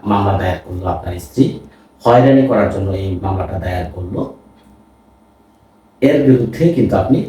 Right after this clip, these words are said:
দেখা যাচ্ছে এই যে হয়রানিমূলক মামলা করার জন্য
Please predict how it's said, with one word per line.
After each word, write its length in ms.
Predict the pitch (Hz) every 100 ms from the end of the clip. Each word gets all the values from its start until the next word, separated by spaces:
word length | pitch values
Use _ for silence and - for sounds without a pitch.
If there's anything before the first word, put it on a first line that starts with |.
| -
দেখা 220 | 104 104
যাচ্ছে 360 | 104 - - 214 - - _ _ _ _ _ _
এই 100 | 135
যে 80 | 131
হয়রানিমূলক 680 | - 131 131 131 120 113 104
মামলা 300 | 107 101 95
করার 320 | 98 95 87
জন্য 480 | 101 101 95 - -